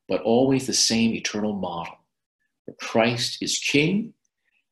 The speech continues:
and he's acknowledged as such, and Christianity penetrates and permeates every aspect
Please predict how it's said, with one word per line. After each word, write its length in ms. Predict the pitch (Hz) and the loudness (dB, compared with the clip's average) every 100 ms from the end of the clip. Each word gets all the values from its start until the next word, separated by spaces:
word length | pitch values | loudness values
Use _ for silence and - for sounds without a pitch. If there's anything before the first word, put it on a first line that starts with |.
| _ | _
and 120 | 85 | -8
he's 120 | 95 | -6
acknowledged 600 | 85 76 95 143 175 160 | -6 -4 0 2 2 2
as 120 | 131 - | 2 2
such, 640 | - 95 - - - - - _ _ _ _ | 2 0 -4 -6 -4 -6 -14 _ _ _ _
and 320 | 101 90 87 - | -4 -4 -8 -14
Christianity 960 | - - 180 - 123 117 110 104 98 - | -6 4 4 4 4 4 4 0 -2 -6
penetrates 840 | - 160 170 156 - 120 113 113 - | -2 2 2 2 4 4 4 0 -4
and 200 | 82 80 | -6 -8
permeates 720 | - 160 156 104 87 - - - | 0 2 4 4 2 0 -4 -2
every 300 | 120 120 117 | 0 0 0
aspect 800 | 87 76 - - 67 - - | -2 0 -2 -2 -6 -8 -14